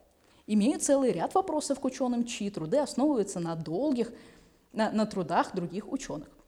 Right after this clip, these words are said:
У меня знакомого археолога задвинули с находкой. Она не попадала под теорию, ее просто убрали и сказали не лезть. Фоменко – лжец, а Миллер, Байер, Шлецер говорили правду, не говоря по-русски.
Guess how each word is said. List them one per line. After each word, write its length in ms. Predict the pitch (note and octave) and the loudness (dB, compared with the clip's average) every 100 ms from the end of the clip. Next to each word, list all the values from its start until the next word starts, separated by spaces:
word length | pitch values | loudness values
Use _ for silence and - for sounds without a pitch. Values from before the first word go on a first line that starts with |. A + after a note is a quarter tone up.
| _ _ _ _ _ - | _ _ _ _ _ -2
У 60 | |
меня 420 | G#3 G#3+ A3 A3 - - - _ _ - | 2 6 6 4 -2 -20 -20 _ _ -8
знакомого 600 | F3+ G3+ - F4+ B3+ F#3 | -2 2 6 6 6 2
археолога 760 | - F3+ - B3 F4+ A#3+ - - - - | 0 -4 -2 2 2 2 0 -4 -16 -10
задвинули 640 | E3 F#3 D3+ F3 C#4 A#3+ | -2 0 0 4 4 4
с 120 | D#3+ - | 0 -4
находкой. 500 | E3 - - - - - _ _ _ - - - | -4 -2 -4 -6 -16 -20 _ _ _ -20 -20 -2
Она 320 | F#3 A#3 C4 | 4 6 6
не 200 | A3+ A3+ | 4 4
попадала 480 | A3 F#3+ F3 A3+ C#4+ | 2 2 4 4 4
под 200 | G#3 - | 0 -4
теорию, 420 | E3+ C4 D#4 F3+ | 0 2 2 0
ее 260 | D3 F3 E4 | -2 -2 -2
просто 340 | E4+ F4 F4+ | -2 0 2
убрали 440 | D#4+ A#3+ F4 F4 - | 4 6 6 4 0
и 40 | |
сказали 360 | - F#3 E3 F3 | -4 -2 -2 -2
не 160 | G3 G3 | -2 -2
лезть. 300 | D#4 - - - - - | -4 -8 -14 -20 -20 -20
Фоменко – 480 | - G3+ A3+ F4+ - | -2 2 4 4 2
лжец, 500 | D#3 D3 G3+ - - - | -2 0 0 -2 -4 -4
а 100 | F3 | -4
Миллер, 460 | D3+ G#3+ C#4 B3 | -2 -2 0 0
Байер, 440 | D#3+ E3 G#3+ B3+ A#3 | 0 0 0 -2 -4
Шлецер 640 | - - - - - D4 C#4 - - | -8 -6 -6 -4 -4 -4 -4 -10 -8
говорили 360 | F3 E3 A#3+ A#3+ | -4 0 2 2
правду, 460 | A#3 F4+ E4 D#3+ - - _ _ | 6 4 4 -4 -10 -20 _ _
не 120 | G3 | -10
говоря 200 | E3 D#3+ | -4 -4
по-русски. 420 | D#3 G#3 F3+ - | -2 -2 -4 -12